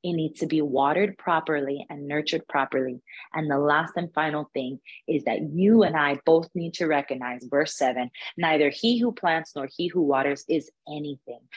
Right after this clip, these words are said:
but only God who gives the growth." At the end of the day, we need to understand that the growth is God's to give. Once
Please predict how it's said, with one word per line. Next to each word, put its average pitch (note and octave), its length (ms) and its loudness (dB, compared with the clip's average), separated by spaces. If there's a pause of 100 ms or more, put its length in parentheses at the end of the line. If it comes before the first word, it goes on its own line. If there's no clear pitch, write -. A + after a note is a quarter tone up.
(160)
but C#3+ 220 -4 (100)
only F3+ 460 2
God C#3 480 0 (220)
who D#3+ 240 4
gives C#3 480 2 (160)
the D#3 120 -2
growth." A#2 460 -2 (320)
At D3+ 220 -4
the D3 180 -2
end E3+ 220 2
of F3 100 2
the D#3+ 100 0
day, C#3+ 280 2
we C#3 180 0
need D3 160 -8
to - 220 -6
understand C#3+ 560 -4
that B2 160 -10
the B2 160 -4
growth D3+ 480 2
is C#3 260 -6
God's C3 600 -6
to D3 100 -2
give. - 340 -2 (460)
Once G3 320 4